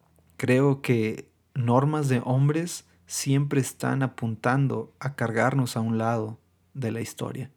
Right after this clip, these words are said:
Sin embargo, Jesús no está en ese negocio. Jesús está en el negocio de redimir. Y redimir,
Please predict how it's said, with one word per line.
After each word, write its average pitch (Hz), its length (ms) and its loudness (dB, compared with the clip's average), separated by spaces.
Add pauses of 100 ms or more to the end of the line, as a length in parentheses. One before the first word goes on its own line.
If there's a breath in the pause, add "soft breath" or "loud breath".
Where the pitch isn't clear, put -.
(600 soft breath)
Sin 120 180 -2
embargo, 123 600 0 (880)
Jesús 139 440 -2
no 147 140 4
está 135 280 2
en 131 80 2
ese 120 200 -4
negocio. 117 500 -2 (580 soft breath)
Jesús - 400 -4
está 131 340 0
en 127 100 0
el 117 140 0
negocio 113 420 -2
de 117 120 0
redimir. 113 840 0 (1300 soft breath)
Y 123 120 4
redimir, 120 800 2